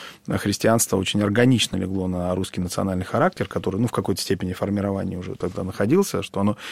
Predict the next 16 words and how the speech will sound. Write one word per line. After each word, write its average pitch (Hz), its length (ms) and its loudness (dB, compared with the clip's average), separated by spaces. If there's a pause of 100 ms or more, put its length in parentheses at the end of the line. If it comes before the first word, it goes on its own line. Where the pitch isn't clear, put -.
(140)
его 104 160 6
и 104 40 8
формировало, 127 640 8
а 104 40 4
с 101 40 0
другой 110 260 4
стороны 117 380 2
было 113 160 4
естественным 113 460 4
образом 101 220 0
очень 98 200 -6
воспринято, 131 360 2
что - 120 -4
это 101 80 -2
было 113 120 4
свойственно, 117 540 6